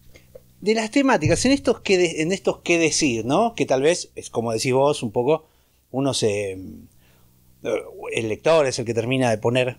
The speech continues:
muchos significados a las cosas, pero hay algo también en, en, en hablar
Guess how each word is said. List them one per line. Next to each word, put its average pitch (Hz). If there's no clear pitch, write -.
muchos 120
significados 117
a 123
las 117
cosas, 156
pero 156
hay 185
algo 254
también 165
en, 143
en, 117
en 127
hablar 170